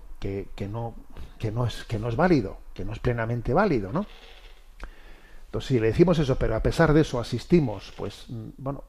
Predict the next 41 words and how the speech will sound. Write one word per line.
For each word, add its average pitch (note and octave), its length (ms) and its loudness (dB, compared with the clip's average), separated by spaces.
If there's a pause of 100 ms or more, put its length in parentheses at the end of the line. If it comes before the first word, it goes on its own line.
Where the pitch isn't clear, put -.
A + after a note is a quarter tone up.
para A2+ 300 2
que A2 240 2 (260)
él C#3 320 8
vea C#3 460 6
que, A#2 240 2 (1000)
que B2 80 4
aunque B2+ 180 4
afirmemos C#3+ 640 6
eso, G#2 340 0
no C3 160 4
le C#3 100 12
despreciamos C3 720 4
a D3 80 2
él, F#3+ 100 4
sino A#2+ 240 -2
que G#2+ 100 -2
le G2+ 80 0
seguimos E3 460 0
queriendo, B2+ 600 4
¿no? E3 160 -2 (320)
Pues A2+ 100 -4
entonces C3 220 0
yo C#3+ 100 4
creo D3+ 180 4
que D3 60 0
esa B2+ 160 -2
asistencia B2+ 600 0
es C#3 100 -6
correcta. A2+ 640 -6 (920)
Esa B2+ 100 -4
asistencia B2 400 2
es A#2+ 80 -2
correcta. - 520 -4 (640)
Jesús B2 300 -6
también C#3 460 4 (220)
asistía C#3 500 0
y A2+ 60 0
comía C3 360 0
con A2+ 120 -4
los G#2 120 -8
pecadores, B2 680 0